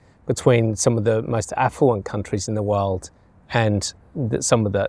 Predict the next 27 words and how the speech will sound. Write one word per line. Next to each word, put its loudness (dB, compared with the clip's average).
highest 2
levels 0
of 0
medication 4
and 4
depression 0
and -2
anxiety 0
versus 4
some 2
of -2
the -4
least 4
affluent -2
countries -8
in -6
the -4
world. -4
Certainly 2
some 2
of 0
the -2
traditions, -2
tribal 0
cultures, -2
spiritual -2
tr-, -6